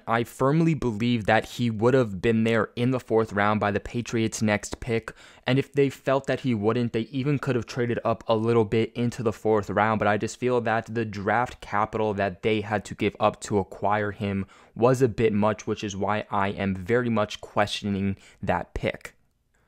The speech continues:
Ultimately, I, I like the pick.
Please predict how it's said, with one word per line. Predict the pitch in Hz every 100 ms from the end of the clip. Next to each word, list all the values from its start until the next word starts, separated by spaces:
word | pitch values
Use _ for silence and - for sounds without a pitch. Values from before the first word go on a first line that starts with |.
| _ _ _
Ultimately, | 160 185 190 190 185 202 208 196 - _
I, | 127 131 127 -
I | 135
like | 123 117 135 147
the | -
pick. | - 135 135